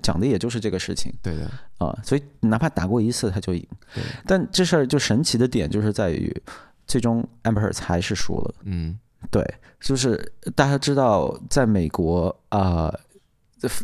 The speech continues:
Speaker 1: 你要打赢一个诽谤的案子是很难的。
Speaker 2: 对。
Speaker 1: 因为你不，你不但要证明对方在说谎，
Speaker 2: 对。
Speaker 1: 你还要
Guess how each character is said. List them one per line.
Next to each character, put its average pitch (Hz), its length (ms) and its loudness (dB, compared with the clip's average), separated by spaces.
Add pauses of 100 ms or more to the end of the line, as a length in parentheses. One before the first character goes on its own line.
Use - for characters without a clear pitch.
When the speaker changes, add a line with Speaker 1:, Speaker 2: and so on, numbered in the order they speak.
(180)
Speaker 1:
你 123 140 2
要 135 80 4
打 92 320 -2
赢 85 180 2
一 113 40 2
个 113 100 2
诽 82 300 -2
谤 104 180 2
的 92 80 0
案 104 140 0
子 85 120 -4
是 107 100 -2
很 78 340 0
难 71 280 -4
的。 90 160 -2
Speaker 2:
对。 78 260 -4 (280)
Speaker 1:
因 123 120 2
为 139 160 0 (320)
你 107 180 4
不， 151 360 -2 (220)
你 110 540 2 (100)
不 110 140 0
但 131 320 2
要 98 320 2 (100)
证 110 240 2
明 80 260 0
对 107 180 2
方 107 260 0
在 101 180 2
说 120 280 2
谎， - 180 -4 (140)
Speaker 2:
对。 - 100 0
Speaker 1:
你 90 40 2
还 95 180 2
要 110 260 2